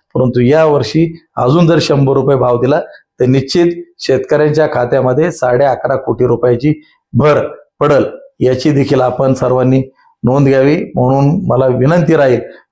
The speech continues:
की कुठल्याही परिस्थितीत वार्षिक सभेमध्ये मंजूर, मंजूर म्हणून धडाका न धरता या वर्षीचा भाव हा चौतीसशे रुपये प्रति टनाला दिला गेला पाहिजे, अशी मी या ठिकाणी आपणा सर्वांना विनंती करतो. त्यामुळं मला,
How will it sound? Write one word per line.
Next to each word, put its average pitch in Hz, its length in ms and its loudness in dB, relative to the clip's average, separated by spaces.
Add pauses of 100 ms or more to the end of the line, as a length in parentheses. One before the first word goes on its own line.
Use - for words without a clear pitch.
की 135 80 0
कुठल्याही 160 500 0
परिस्थितीत 143 380 0
वार्षिक 131 380 0
सभेमध्ये 131 540 0 (320)
मंजूर, 156 360 2
मंजूर 156 340 2
म्हणून 139 260 2
धडाका 131 380 2
न 131 140 0
धरता 127 360 0 (680)
या 147 200 2
वर्षीचा 131 520 0
भाव 131 400 -2 (320)
हा 143 100 -2 (500)
चौतीसशे 139 600 0
रुपये 127 300 2 (420)
प्रति 139 300 0
टनाला 135 460 0 (340)
दिला 143 320 2
गेला 131 260 2
पाहिजे, 117 420 0 (300)
अशी 135 320 0
मी 127 400 0
या 127 140 2
ठिकाणी 123 380 0
आपणा 123 320 0
सर्वांना 123 500 0 (580)
विनंती 135 380 0
करतो. 147 640 -2
त्यामुळं 127 300 0
मला, 131 300 0